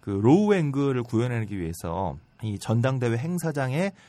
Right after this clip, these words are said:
바닥을 파고 거기다가 카메라 앵글을 설치해서 극도의 로우 앵글도 구현해냈고요.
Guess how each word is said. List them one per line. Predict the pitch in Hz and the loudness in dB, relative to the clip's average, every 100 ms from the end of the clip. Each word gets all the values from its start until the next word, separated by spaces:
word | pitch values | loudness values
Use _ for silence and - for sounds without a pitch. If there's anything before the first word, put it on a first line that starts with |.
| - - | -20 -12
바닥을 | - 110 131 147 135 | -4 0 0 0 -4
파고 | 120 117 | -6 -8
거기다가 | - 104 107 98 85 120 | -6 -4 -4 -2 -4 -6
카메라 | - 175 180 147 | -8 -4 -2 -2
앵글을 | 101 101 98 | -4 -6 -6
설치해서 | 98 120 117 98 - 87 87 87 - _ | -6 -8 -8 -8 -6 -4 -4 -4 -8 _
극도의 | - 117 - 175 160 117 | -8 -8 0 2 2 4
로우 | 139 160 | 4 4
앵글도 | 135 104 107 95 | 2 0 -4 -6
구현해냈고요. | - 110 101 82 - 151 95 | -4 -2 -2 -6 -4 -4 -4